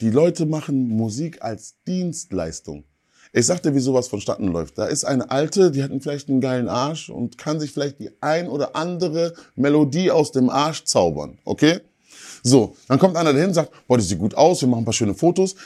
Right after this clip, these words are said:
Jetzt, äh, müssen wir erstmal ein paar sogenannte Sessions organisieren. Weißt du, was eine Session ist? Eine Session ist,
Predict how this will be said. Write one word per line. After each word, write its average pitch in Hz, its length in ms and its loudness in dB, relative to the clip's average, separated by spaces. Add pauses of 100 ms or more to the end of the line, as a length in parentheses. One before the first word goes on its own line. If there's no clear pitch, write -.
(140)
Jetzt, 151 320 0 (220)
äh, 143 160 2
müssen 147 280 0
wir 135 60 0
erstmal 139 340 2
ein 135 200 0
paar 135 260 0
sogenannte 123 600 0 (320)
Sessions - 1040 0
organisieren. 82 800 0
Weißt 127 160 2
du, 139 40 0
was 135 100 -2
eine 110 100 0
Session 147 420 0
ist? - 320 -4 (320)
Eine 113 80 0
Session 147 400 4
ist, 160 240 -4